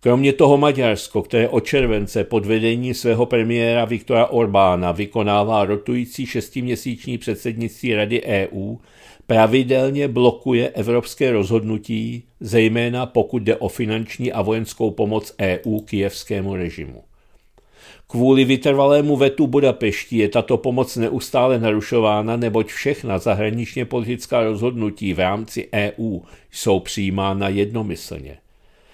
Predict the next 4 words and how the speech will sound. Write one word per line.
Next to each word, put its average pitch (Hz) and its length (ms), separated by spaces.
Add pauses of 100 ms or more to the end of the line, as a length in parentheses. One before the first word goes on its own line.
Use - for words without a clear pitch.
(140)
Západ 104 560
tak - 280
Orbána 113 540
pravidelně 113 600